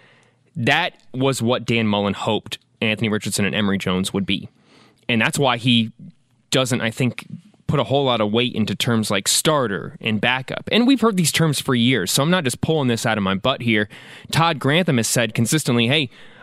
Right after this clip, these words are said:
I need twenty-two guys on defense, twenty-two starters, because we rotate so much, twenty-two guys have to be ready to play as if they're starters at all times." And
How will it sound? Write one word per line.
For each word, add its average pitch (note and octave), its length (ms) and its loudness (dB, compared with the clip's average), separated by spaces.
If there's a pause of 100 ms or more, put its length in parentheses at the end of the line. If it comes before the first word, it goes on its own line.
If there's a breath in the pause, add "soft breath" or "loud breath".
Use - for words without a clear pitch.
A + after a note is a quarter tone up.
(160 loud breath)
I C#3+ 100 4
need C3+ 220 0 (160)
twenty-two D#3+ 480 2
guys C#3+ 400 0
on A2 160 2
defense, A2+ 420 -2
twenty-two C#3+ 400 0
starters, B2+ 540 0
because A2+ 240 -2
we A2+ 100 0
rotate C#3 540 0
so C#3+ 240 2
much, A#2 480 -2
twenty-two C#3+ 500 0
guys A2+ 340 0
have A#2 200 -2
to - 60 -6
be A#2 100 2
ready A2+ 180 2
to A2 80 0
play G2+ 380 0
as A2+ 160 -2
if A2 120 -4
they're G#2 140 -2
starters G#2 600 0 (520 soft breath)
at A#2 200 0
all A2 240 2
times." - 500 -4 (540 loud breath)
And C3 420 0